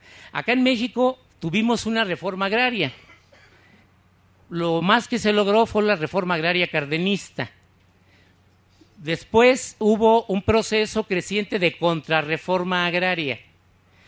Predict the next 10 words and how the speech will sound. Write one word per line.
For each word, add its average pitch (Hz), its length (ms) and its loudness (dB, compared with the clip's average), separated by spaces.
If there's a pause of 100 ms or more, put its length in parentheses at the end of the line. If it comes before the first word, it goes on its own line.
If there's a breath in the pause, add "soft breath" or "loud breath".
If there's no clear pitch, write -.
(280 loud breath)
Como 185 280 0
parte 277 500 2
de 214 100 0
ese 269 200 -4
proceso 214 540 -2
en 196 140 0
México 175 420 -2
de 147 120 -6
contrarreforma 160 640 -4
agraria, 202 500 0